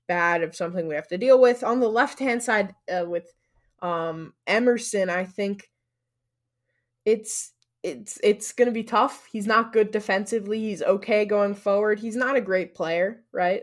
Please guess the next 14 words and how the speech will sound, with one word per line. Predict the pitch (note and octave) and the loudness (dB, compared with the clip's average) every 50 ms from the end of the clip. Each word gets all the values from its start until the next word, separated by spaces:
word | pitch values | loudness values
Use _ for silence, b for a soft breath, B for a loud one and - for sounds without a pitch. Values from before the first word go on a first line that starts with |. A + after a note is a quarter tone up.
| - | -4
Like, | F3+ E3 E3+ - _ _ _ | -6 -6 -6 -8 _ _ _
no | G3+ F#3+ F3+ | -4 -2 -2
offense, | F3+ F3+ - E3+ E3 F#3 A#3 A#3 - | -2 -2 -4 -4 -4 -4 -6 -8 -6
but | - F#3 F3+ | -4 -2 -2
he's | G3 G3+ G#3 | -2 -2 -2
not, | G3+ G3 F#3+ G#3 | -2 -2 -2 -2
he's | A3+ A3+ G#3+ | -4 -2 0
not | C4 C4 C4 | 2 0 0
the | C4 G3 | 0 -2
best | F3+ F3 F3+ F3+ - | -2 -2 -2 -4 -6
player. | - F#3+ F3 E3 E3 E3 E3 F3 F3 b b b b _ | -6 -4 -4 -2 -2 -4 -6 -8 -10 b b b b _
Um, | - F3 E3+ E3 D#3+ D#3 D#3 D#3+ E3+ F3 - _ _ - G3+ _ | -8 -6 -4 -4 -4 -4 -6 -8 -10 -14 -18 _ _ -20 -12 _
but | - A3+ G#3 G3+ F#3+ - - | -4 -2 -2 -2 -4 -6 -10
he's, | B3 A#3+ A#3+ A#3 A#3 A3+ G#3 G#3+ - | -14 -12 -10 -8 -8 -8 -8 -12 -14